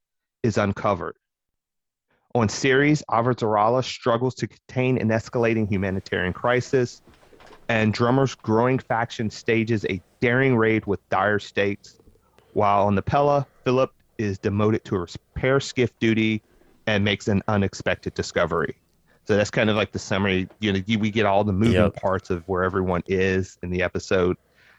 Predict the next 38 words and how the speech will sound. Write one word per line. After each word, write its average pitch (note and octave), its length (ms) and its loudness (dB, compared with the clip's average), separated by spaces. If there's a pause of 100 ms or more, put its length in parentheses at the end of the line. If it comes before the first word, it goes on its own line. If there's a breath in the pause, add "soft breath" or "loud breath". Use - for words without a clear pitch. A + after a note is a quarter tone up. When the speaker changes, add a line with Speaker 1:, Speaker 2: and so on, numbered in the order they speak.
(340 soft breath)
Speaker 1:
And F#2+ 680 0 (260)
Speaker 2:
I A2+ 40 2
mean, B2 140 2
the G#2+ 80 -2
best B2+ 280 -2
discovery G#2 480 -2
Speaker 1:
kinda A2 160 2
Speaker 2:
is - 120 -4
Philip G2 360 0 (100)
f-, - 320 -12
finds F#2 320 -2
out F#2 200 0
that F2 140 -2
the F#2 120 0
only F#2 180 4
thing F#2 180 -2
he's F2 180 -4
good F2 200 -2
at E2+ 160 0
is D#2+ 140 -6
being E2+ 280 -4
a E2+ 240 -6
repair E2+ 380 -4
skiff - 360 -8
guy. D#2+ 280 -4 (1500 soft breath)
Speaker 1:
<laughs> D3 80 0 (1900 loud breath)
I, C3 200 2 (160)
I A#2+ 180 2
Speaker 2:
Well, A2+ 180 2
I D3 120 6
Speaker 1:
liked E3+ 160 0
Speaker 2:
guess G3 160 -2
he's A2+ 160 -4
good G#2+ 120 4
at G#2 60 4
Speaker 1:
where G2+ 220 2
Speaker 2:
killing F2+ 220 0
Innas. F2+ 440 -8